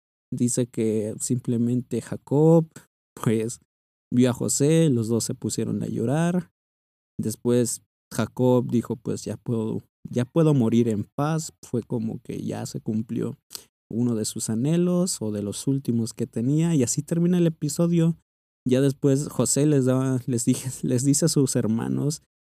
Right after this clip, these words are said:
y a toda su familia, dice, "Ve a hablar con el rey, eh, voy a hablar con el rey. Le diré que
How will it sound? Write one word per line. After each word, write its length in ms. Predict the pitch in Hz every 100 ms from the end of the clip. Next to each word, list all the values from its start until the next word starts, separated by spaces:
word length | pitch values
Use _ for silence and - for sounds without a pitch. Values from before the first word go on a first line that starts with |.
| -
y 80 | 120
a 60 | 127
toda 240 | 151 160
su 180 | - 120
familia, 580 | 127 123 135 131 123 -
dice, 340 | 131 - 120 113
"Ve 240 | 120 127
a 60 | 156
hablar 280 | 151 143 160
con 220 | 147 120
el 100 | 107
rey, 500 | 123 147 165 170 165 _ - - _ _ -
eh, 100 | 120
voy 200 | 123 160
a 40 |
hablar 260 | 147 143 143
con 140 | 147
el 140 | 117 104
rey. 300 | 117 120 110
Le 160 | 117 110
diré 240 | 113 120
que 540 | - 139 123 110 107